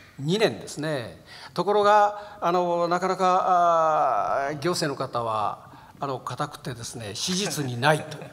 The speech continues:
<laughs> これ、これもす-、全てそうなんですけども、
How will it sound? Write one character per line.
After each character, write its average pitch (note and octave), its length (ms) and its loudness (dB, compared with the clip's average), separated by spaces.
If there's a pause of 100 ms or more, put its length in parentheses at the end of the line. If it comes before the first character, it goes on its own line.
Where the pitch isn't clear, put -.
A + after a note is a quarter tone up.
(260)
<laughs> - 440 -18
こ E3+ 160 4
れ、 E3 40 -6 (540)
こ F3+ 100 -4
れ F3+ 60 0
も E3 160 -2
す-、 G3 220 -2
全 G#3+ 240 2
て F3+ 260 0
そ - 180 2
う - 20 8
な F#3+ 80 6
ん G3+ 60 -6
で E3 100 0
す - 80 -8
け D#3+ 80 -2
ど D3 100 0
も、 C3+ 220 -2